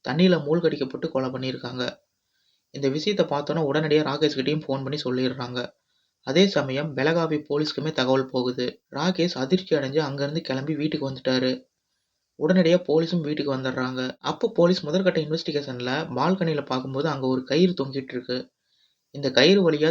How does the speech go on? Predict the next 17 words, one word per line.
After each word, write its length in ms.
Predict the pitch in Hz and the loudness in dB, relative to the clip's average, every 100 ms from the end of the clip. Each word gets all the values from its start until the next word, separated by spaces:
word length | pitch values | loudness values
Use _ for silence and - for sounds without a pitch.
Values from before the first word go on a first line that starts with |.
| - | 2
திருடர்கள் 460 | 160 185 170 160 | 4 6 6 2
வீட்டுக்குள்ள 360 | 139 151 151 135 | -2 -4 -2 -2
வந்து 240 | 127 135 139 | -2 -4 -4
தான் 200 | 135 170 196 | -4 -6 -4
திருடர்கள் 420 | 160 180 190 180 | 2 4 4 4
திருடிட்டு 340 | 156 156 175 156 | 2 2 2 2
போகும்போது 380 | 151 143 147 175 | -4 -2 2 2
இவங்க 180 | 160 139 | 2 -2
மூணு 200 | 147 143 | -6 -4
பேத்தையும் 320 | 139 160 151 | -4 -4 0
கொலை 160 | 135 143 | 0 0
பண்ணிட்டாங்க 400 | 139 139 127 131 | -4 -6 -2 0
அப்படின்னு 300 | 127 156 147 | 0 -2 -6
சொல்லிட்டு 260 | 123 127 151 | -4 -2 0
போலீஸ் 300 | 139 147 139 | 2 2 0
முடிவு 220 | 127 135 | -2 0
பண்ணாங்க. 400 | 123 127 120 123 | -2 -6 -6 -6